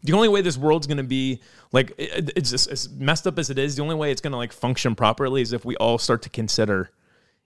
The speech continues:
each other's perspectives. Let's just start there. You don't have to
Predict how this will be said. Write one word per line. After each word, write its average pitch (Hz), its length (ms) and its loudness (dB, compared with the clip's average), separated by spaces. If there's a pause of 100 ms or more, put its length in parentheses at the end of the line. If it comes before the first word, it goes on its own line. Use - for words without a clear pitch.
each 123 180 -2
other's 107 300 0
perspectives. 101 640 -2
Let's 135 180 -2
just 175 200 -2
start 143 340 -2
there. 120 200 -2
You 113 120 -6
don't 165 240 0
have 180 160 0
to 165 200 0